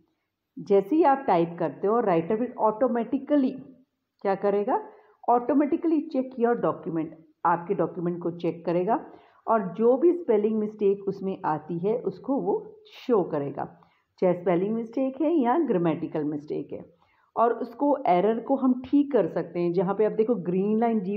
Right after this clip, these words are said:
for grammar ना, and G for green line, जहाँ grammatical mistake होएगी उसके नीचे green wavy लाइन आ जाएगी बेटा,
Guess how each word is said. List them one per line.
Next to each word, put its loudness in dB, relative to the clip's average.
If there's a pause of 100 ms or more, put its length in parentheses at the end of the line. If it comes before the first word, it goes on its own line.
for 2
grammar 2
ना, -2 (420)
and 0
G -2 (120)
for 4 (100)
green -2
line, -4 (480)
जहाँ 4
grammatical 2
mistake 2
होएगी 0
उसके -8
नीचे -4
green -4
wavy 0
लाइन 0
आ -4
जाएगी -10
बेटा, -12